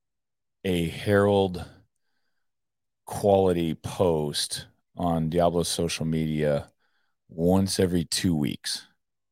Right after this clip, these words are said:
In other words, I want s-, and the other stuff is, is good that I may produce, and it, and it, and it serves our community. I put member, members of our community up.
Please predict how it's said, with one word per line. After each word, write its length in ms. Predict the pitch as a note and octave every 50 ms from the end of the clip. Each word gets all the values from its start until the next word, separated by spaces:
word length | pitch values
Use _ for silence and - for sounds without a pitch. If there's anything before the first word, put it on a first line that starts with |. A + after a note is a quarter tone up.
| _ _ -
In 100 | E2+ E2
other 200 | E2+ D#2+ D#2 D2+
words, 140 | D2+ D2+ E2
I 40 |
want 240 | D#2+ E2+ F2+ G2 -
s-, 120 | - - - - - - - _ _
and 200 | - G#2+ G2 -
the 120 | G#2+ A2+ B2
other 180 | C#3 D#3+ D#3
stuff 340 | C3+ - - A2+ G#2 F#2 - - _ _
is, 220 | - G2+ F2+ F2 - _
is 420 | - G2+ F#2 F2+ E2+ E2 D#2+ D#2+ E2
good 440 | E2+ E2 F2 F#2+ F#2+ G2 G#2 G#2 G#2
that 300 | G#2 G#2 G2+ F#2 - -
I 120 | G2+ G#2
may 200 | G2+ G#2+ G#2+ G#2+
produce, 640 | G#2 - - A2+ G#2 A2 A2 A2+ A2 G#2+ - - - - _ -
and 160 | F2 F2 E2+
it, 180 | E2 D#2+ - - _ -
and 180 | D#2 E2+ E2+
it, 160 | E2 D#2+ D#2 - _ _ _ _ -
and 120 | E2+ E2
it 120 | D#2+ - -
serves 440 | - - - F#2+ F#2 F2+ E2+ E2+
our 120 | F2+ E2 E2
community. 360 | - - F2+ F2 E2+ E2+ E2+
I 40 | E2
put 220 | - - F2+ -
member, 340 | E2 F2 E2 D#2+ D#2+ E2+ E2
members 300 | D#2+ E2 E2+ E2 D#2+ D#2+
of 60 | D#2+ D#2
our 100 | D2+ D2
community 500 | - - E2 E2 D#2+ D#2+ D#2 D#2+ D#2+ D#2+
up. 220 | D#2+ D#2+ D#2 -